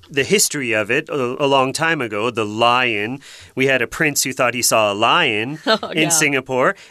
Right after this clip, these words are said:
Speaker 1: And then you have another part of the history, which is the, it was a fishing village. It was a sleepy fishing village. And so, of course, the fish have scales. And so they put the body of the, of the fish to,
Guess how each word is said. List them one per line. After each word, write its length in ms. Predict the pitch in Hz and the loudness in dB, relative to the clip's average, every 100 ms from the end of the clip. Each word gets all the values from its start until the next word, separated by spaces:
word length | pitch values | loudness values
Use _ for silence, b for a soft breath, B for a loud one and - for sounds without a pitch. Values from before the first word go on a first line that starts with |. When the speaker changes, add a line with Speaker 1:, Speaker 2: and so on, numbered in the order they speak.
| - | -4
Speaker 1:
And 180 | 170 175 | 0 2
then 120 | 175 | 2
you 100 | 170 | 2
have 180 | 175 165 | 0 0
another 380 | 165 180 208 175 | 0 0 2 0
part 220 | 175 165 | 0 0
of 120 | 135 | 0
the 80 | 127 | 0
history, 480 | 139 127 - 131 139 | 0 0 0 -2 0
which 260 | 131 135 - | 0 -2 -2
is 580 | 127 113 120 139 - 131 | 0 0 0 0 -2 -4
the, 360 | 123 139 139 151 | -2 2 2 -2
it 140 | 180 170 | -2 2
was 140 | 175 | 2
a 60 | 214 | 2
fishing 400 | 311 285 302 214 | 2 2 2 2
village. 320 | 160 120 110 | 2 0 -2
It 60 | 123 | -4
was 160 | 123 | -2
a 40 | 135 | 0
sleepy 580 | - 180 165 185 180 170 B B | 0 -2 -2 -2 -2 -4 B B
fishing 420 | - 262 254 190 | -2 0 2 0
village. 380 | 139 117 120 143 | 0 0 2 0
And 120 | 147 | -2
so, 320 | - 147 143 139 B B | 0 2 2 -2 B B
of 160 | 139 - | -6 0
course, 300 | 151 151 - | 2 4 0
the 60 | |
fish 360 | 123 170 160 - | -2 -2 0 0
have 240 | 156 139 | 0 0
scales. 760 | - - 127 95 92 160 254 - B B B | 0 2 0 0 -4 -2 -2 -2 B B B
And 160 | 156 151 | -2 0
so 160 | 165 151 | 2 2
they 120 | 151 | 2
put 260 | 180 165 | 0 -2
the 100 | 160 | -2
body 600 | 131 151 214 247 120 113 | 0 2 2 2 -2 -4
of 300 | 127 123 104 | 0 -2 -2
the, 340 | 113 110 107 104 B B B | -2 0 0 -4 B B B
of 200 | 113 113 107 | -4 -4 -4
the 340 | 110 127 135 | -10 -4 -4
fish 520 | - 269 160 180 - | -2 0 0 0 -4
to, 480 | - - 147 127 170 | -2 0 0 0 -2